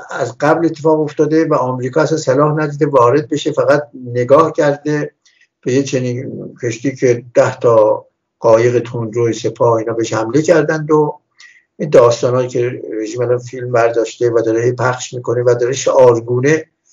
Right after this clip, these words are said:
پشت هم در رسانه‌ها همه جا و در صدا و سیما که ما در چه قدرتی، چه ابهتی داریم. به هر حال بزرگترین قدرت، مثلاً فرمانده نظامی اومده صحبت کرده سپاه،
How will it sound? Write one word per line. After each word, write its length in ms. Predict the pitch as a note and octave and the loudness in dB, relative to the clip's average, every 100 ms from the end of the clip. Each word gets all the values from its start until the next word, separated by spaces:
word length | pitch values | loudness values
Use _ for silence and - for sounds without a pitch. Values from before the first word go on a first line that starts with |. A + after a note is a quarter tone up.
| _ - | _ -6
پشت 320 | - F3 - | -2 0 0
هم 360 | B2+ B2 A2+ - _ _ _ _ _ | 0 0 -4 -8 _ _ _ _ _
در 120 | - A2+ | -4 -2
رسانه‌ها 720 | A#2 A2+ - A#2+ A#2+ A#2+ C3+ | 0 0 -2 -2 0 2 2
همه 280 | B2 B2 | 0 -2
جا 320 | C3 C3+ B2 A#2 | 2 4 4 2
و 40 | |
در 220 | A#2 A2+ G#2+ A2 - - G#2+ | 2 2 2 -6 -12 -16 -16
صدا 380 | - G#2+ A2 | -8 0 2
و 40 | A2 | 2
سیما 640 | - A2+ G#2+ A#2+ C3 C3 - _ - _ _ _ | -2 -8 -2 0 0 -2 -12 _ -20 _ _ _
که 380 | - B2+ B2 A#2+ - | -4 0 0 -2 -10
ما 220 | B2+ B2 | -2 0
در 340 | C3 B2 B2+ - - | 2 2 2 -2 -14
چه 200 | - B2+ - | -12 -10 -2
قدرتی، 580 | B2 A#2 B2 C3 - A#2+ | -2 2 4 2 0 -8
چه 140 | B2+ | -6
ابهتی 520 | A#2 A#2 G#2+ B2 C3+ | -4 -2 -2 -2 -4
داریم. 340 | - A#2 A#2+ A#2 | -2 -4 -4 -4
به 80 | A2+ | 0
هر 100 | A2 | 2
حال 320 | A2 B2 - - - | 0 -2 -6 -14 -12
بزرگترین 560 | A2 G#2+ - G#2+ G#2+ G2 | -8 -6 -2 -2 -2 -6
قدرت، 420 | G#2+ A#2 A#2+ A#2+ | -4 0 0 0
مثلاً 300 | - B2 D3 | -4 -2 -4
فرمانده 480 | C#3 B2 B2+ B2 C3 | -2 -2 -2 -4 -4
نظامی 420 | C3 C3 C3+ D3+ | -2 2 2 2
اومده 200 | D#3+ D3 | -2 -4
صحبت 280 | D3 - D3+ | -4 -4 -2
کرده 260 | D3+ C#3+ | -2 -2
سپاه، 560 | D3+ - B2+ D3 B2 - | -6 -8 0 2 2 -2